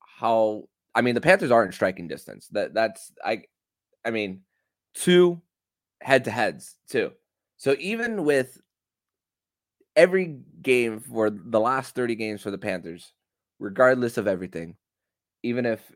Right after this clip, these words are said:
you match records, you still have those two head-to-head matchups between you,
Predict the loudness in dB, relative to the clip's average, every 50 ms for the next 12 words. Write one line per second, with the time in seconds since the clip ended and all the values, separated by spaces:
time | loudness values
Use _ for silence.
0 | _ -6 -4 -4 0 0 0 0 0 -4 -4 -4 -4 -4 -4 -10 -16 -16 -14 -14
1 | -14 -14 -14 -10 -6 -4 -4 -4 -2 -2 -2 -2 -4 -6 -10 -12 -12 -14 -20 -20
2 | -8 -6 -4 -4 -4 -6 -8 -12 _ _ _ _ _ _ _ _ _ _ _ _
3 | 0 0 0 0 -2 -2 0 0 0 0 -4 -4 -4 -6 -6 -10 -10 -10 -12 -14
4 | -10 -10 -10 -10 -10 -10 -10 -8 -8 -8 -8 -6 -6 -6 -6